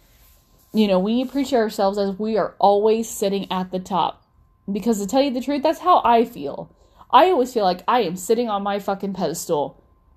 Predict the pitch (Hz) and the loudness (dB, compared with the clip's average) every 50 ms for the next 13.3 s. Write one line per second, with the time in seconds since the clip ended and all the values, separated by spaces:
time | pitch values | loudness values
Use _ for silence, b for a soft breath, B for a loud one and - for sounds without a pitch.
0 | _ _ - 202 202 202 202 202 220 240 254 277 285 285 285 294 277 - 220 - | _ _ -4 -2 0 0 0 2 2 2 4 4 2 2 0 -2 -4 -6 -8 -6
1 | 180 185 - - 233 247 247 - 254 220 175 147 101 139 185 185 b b b b | -6 -4 -2 2 2 2 2 0 -2 -2 0 0 -2 -4 -6 -10 b b b b
2 | b b - - 220 220 208 190 190 - 269 240 - 240 233 294 285 247 247 226 | b b -10 -8 -4 -2 -2 -2 -2 0 0 0 0 0 2 2 2 4 4 4
3 | 214 220 214 - - 220 190 190 214 208 196 196 185 185 185 185 - _ _ _ | 2 0 0 -2 -4 -4 -2 0 2 2 4 4 4 2 0 -2 -8 _ _ _
4 | _ _ _ _ _ _ - - - 190 185 196 208 240 240 277 262 254 240 233 | _ _ _ _ _ _ -20 -18 -10 -4 -2 0 0 0 0 0 0 2 2 0
5 | 233 233 226 214 220 226 220 226 226 - - 202 196 190 196 202 190 - _ _ | 0 -2 -2 -2 -4 -2 -2 -2 -2 -4 -4 -4 -4 -4 -4 -6 -8 -10 _ _
6 | _ - - 330 311 262 285 294 - - 254 240 233 240 247 247 240 B B B | _ -2 4 4 4 4 4 -2 -4 -4 -4 -4 -2 -2 -4 -4 -6 B B B
7 | B B B B B B B _ _ _ _ _ - - 220 - - - 202 208 | B B B B B B B _ _ _ _ _ 2 2 2 2 2 -2 0 2
8 | 226 233 233 233 - - 240 214 208 - 196 214 214 208 196 202 - - - 226 | 4 4 2 2 -4 -8 -6 -4 -2 0 2 2 2 2 0 -4 -6 -6 -2 2
9 | 226 233 254 247 185 151 165 165 175 175 170 170 160 160 160 - - - 196 208 | 2 4 2 2 0 -2 -4 -4 -2 -2 -4 -4 -4 -4 -4 -4 -6 -6 -6 -2
10 | 196 180 175 170 165 - 185 202 202 202 - - 190 202 214 220 214 233 220 - | -2 0 0 0 0 0 -2 -2 -2 -2 0 2 4 4 4 4 2 0 0 -2
11 | 208 214 208 - 202 202 214 226 208 220 190 - 214 208 208 202 214 220 - - | -4 -4 -2 -2 -2 -2 -2 -2 -2 -4 -4 -4 -4 -2 -4 -4 -6 -6 -4 -4
12 | 202 190 196 196 196 196 196 202 185 - - - 208 190 190 190 190 190 190 196 | -2 -2 0 0 0 0 0 -2 -4 -4 -4 -2 0 2 2 2 2 0 -2 -2
13 | 190 180 175 180 185 180 | 0 0 0 0 -2 -4